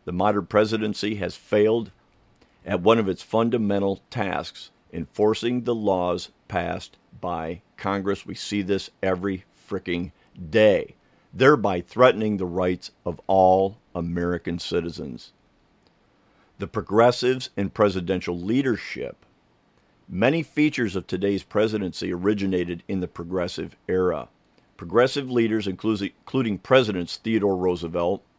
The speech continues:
and Woodrow Wilson, both of which did bastardly frickin' things to this frickin', uh, country,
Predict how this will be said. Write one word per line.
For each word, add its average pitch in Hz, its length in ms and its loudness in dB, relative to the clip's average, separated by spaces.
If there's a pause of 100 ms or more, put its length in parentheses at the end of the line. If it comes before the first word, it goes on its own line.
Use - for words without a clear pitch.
(340)
and 92 220 -4
Woodrow 113 300 6
Wilson, 101 440 4
both 117 260 4
of 92 100 -4
which 87 180 -4
did 82 300 -8
bastardly 101 540 4
frickin' 87 340 -8
things 87 240 -4
to - 100 -10
this 87 180 -8
frickin', 87 420 -8 (400)
uh, 82 180 -6
country, 87 420 -4